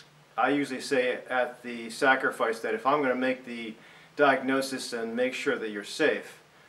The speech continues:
from that point on, you have to invest in the change of life that's necessary so that we don't have to go through this dance again.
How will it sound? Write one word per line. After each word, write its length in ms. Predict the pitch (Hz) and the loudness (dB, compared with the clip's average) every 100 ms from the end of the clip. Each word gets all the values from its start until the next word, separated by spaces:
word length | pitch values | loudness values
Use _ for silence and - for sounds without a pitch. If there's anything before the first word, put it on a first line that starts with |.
| - | -20
from 180 | - 107 | -12 0
that 260 | 135 143 - | 4 4 4
point 280 | 147 127 143 | 2 4 8
on, 400 | 151 139 120 113 | 8 8 2 0
you 140 | 135 | 0
have 160 | 131 135 | 0 -2
to 60 | |
invest 500 | 120 117 131 135 - | -8 -2 -2 -2 -4
in 100 | 120 | -8
the 60 | 107 | -8
change 440 | - 151 147 131 | -2 0 0 0
of 120 | 107 | -2
life 260 | 127 139 127 | 0 0 0
that's 220 | 107 - | -6 -2
necessary 560 | 135 135 117 127 117 113 | 0 0 -2 -4 -2 -2
so 140 | 120 | -2
that 140 | 120 120 | -2 0
we 80 | |
don't 100 | 120 | -4
have 100 | 123 | -4
to 60 | 113 | -4
go 200 | 127 127 | -2 -2
through 180 | - 110 | -4 -6
this 160 | 107 | -6
dance 420 | - 127 127 131 110 | -2 0 0 -4 -10
again. 320 | 101 90 | -6 -6